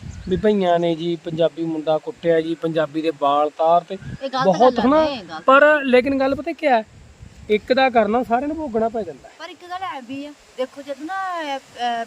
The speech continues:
Speaker 2: ਪਿੱਛੇ ਜੇ ਲਾਕਡਾਊਨ ਚ ਜੀ ਡੀ ਲੱਗੀ ਆ ਜ਼ਿਆਦਾ,
Speaker 1: ਹੂੰ।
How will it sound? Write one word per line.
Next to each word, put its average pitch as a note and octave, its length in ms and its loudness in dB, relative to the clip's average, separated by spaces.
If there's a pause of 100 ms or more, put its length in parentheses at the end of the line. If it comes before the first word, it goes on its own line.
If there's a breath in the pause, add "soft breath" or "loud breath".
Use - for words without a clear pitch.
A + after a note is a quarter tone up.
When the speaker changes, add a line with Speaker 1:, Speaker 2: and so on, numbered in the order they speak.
(100)
Speaker 2:
ਪਿੱਛੇ B3+ 500 -10
ਜੇ C4 120 -8
ਲਾਕਡਾਊਨ A#3+ 540 -6
ਚ A#3 100 -14
ਜੀ A3+ 300 -14
ਡੀ A#3 140 -10
ਲੱਗੀ A3+ 340 -10
ਆ A3+ 60 -8
ਜ਼ਿਆਦਾ, A#3 220 -6 (300)
Speaker 1:
ਹੂੰ। D3 260 -6